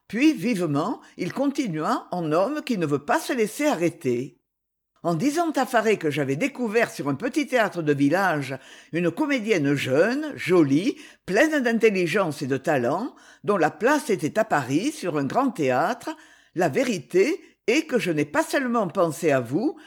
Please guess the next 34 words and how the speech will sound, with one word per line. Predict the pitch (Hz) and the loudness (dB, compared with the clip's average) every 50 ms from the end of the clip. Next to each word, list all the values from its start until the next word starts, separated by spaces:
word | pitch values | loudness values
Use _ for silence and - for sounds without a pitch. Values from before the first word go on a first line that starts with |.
| - - _ | -20 -16 _
j'ai | - 165 185 | -2 -2 0
pensé | - - 285 320 302 - - 294 | 2 2 2 0 0 0 -2 0
aussi | 240 202 - - - 190 160 | 0 -2 -2 -2 0 2 2
à | 139 | 2
moi, | 139 135 131 135 151 202 277 349 - - - _ - | 2 0 0 0 0 0 0 -2 -6 -12 -18 _ -2
au | 175 165 | -2 -2
plaisir | - - 220 269 302 247 302 294 220 | 0 0 0 0 0 0 -2 -2 0
de | 185 170 | 0 0
vous | 139 147 147 | 0 0 -2
voir, | 127 117 127 139 175 214 262 359 - - - - - _ - | 0 0 0 0 2 0 0 -2 -6 -12 -20 -20 -16 _ -2
de | 175 | -2
vous | 185 151 156 147 - | 0 0 0 0 0
avoir | 208 233 233 254 285 330 330 330 | 0 0 2 2 2 4 4 2
à | - | 2
Paris. | - 247 190 143 127 135 120 120 127 165 - _ _ _ _ _ _ _ _ _ _ _ _ _ _ _ _ _ _ _ - | 2 0 -2 -2 -2 -4 -6 -6 -6 -10 -14 _ _ _ _ _ _ _ _ _ _ _ _ _ _ _ _ _ _ _ -2
Il | 170 160 | 0 0
s'établit | - - 302 - - 285 220 165 190 240 320 349 330 | 0 0 0 0 2 0 2 2 2 2 2 2 2
un | 359 302 | 0 0
silence. | 269 - - 196 147 131 120 127 127 123 139 143 - - 151 143 - _ _ _ _ _ _ _ - | 0 0 0 2 2 2 2 2 0 -2 -4 -8 -10 -12 -14 -14 -14 _ _ _ _ _ _ _ -6
Bien | 127 170 233 311 349 349 | -2 0 2 2 2 2
que | - 302 240 | 0 0 0
Zit | 180 233 262 247 214 - - | 0 0 0 0 0 2 0
eût | 147 | 2
baissé | 143 143 202 254 - - 233 | 2 2 2 2 2 2 4
les | 175 156 135 113 120 | 4 4 2 2 2
yeux, | 139 165 202 254 370 - - - - - | 4 4 4 2 0 -4 -12 -20 -8 -2
elle | - 185 180 170 | 0 2 2 2
sentait | 170 - 294 294 302 285 285 320 254 | 2 0 0 -2 0 0 0 -2 -2
ceux | - - - 190 | -2 -2 -2 0
de | 202 180 | 2 2
Gaston | 156 147 160 151 - - - 220 247 302 320 | 4 2 2 0 -2 -4 -2 -2 -2 -2 -4
posés | 320 - 226 240 196 208 214 | -6 -4 -2 0 0 0 -2
sur | - - 165 139 135 | -2 -2 -4 0 2
elle, | 131 139 160 185 233 277 | 2 2 2 2 0 -2